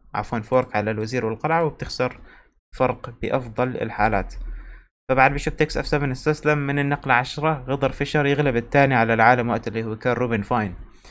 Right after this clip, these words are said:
فكان جيم جميل، يعني مع إنه ما كان يعني سريع أو طويل، عفوا ما كان طويل، كان سريع،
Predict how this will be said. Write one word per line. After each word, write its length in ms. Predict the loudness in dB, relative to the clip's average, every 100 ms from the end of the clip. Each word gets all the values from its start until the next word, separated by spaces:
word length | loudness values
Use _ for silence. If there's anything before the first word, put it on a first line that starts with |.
| -20 -20 -16
فكان 600 | 0 4 4 4 2 2
جيم 160 | 2 2
جميل، 600 | 2 4 4 4 2 -2 -12 -8 4
يعني 280 | 4 6 4
مع 200 | 6 6
إنه 200 | 4 4
ما 160 | 4
كان 340 | 4 2 2 0
يعني 680 | 0 0 -2 -4 -4 -4
سريع 480 | -4 -2 0 0 2
أو 100 | 0
طويل، 400 | 0 -2 -2 -4 -10 -4
عفوا 280 | -2 -2 -4
ما 140 | -4
كان 200 | -4 -4
طويل، 380 | -2 -2 -4 -6 -10 -20 _ _ -8
كان 100 | -4
سريع، 440 | 0 0 0 -4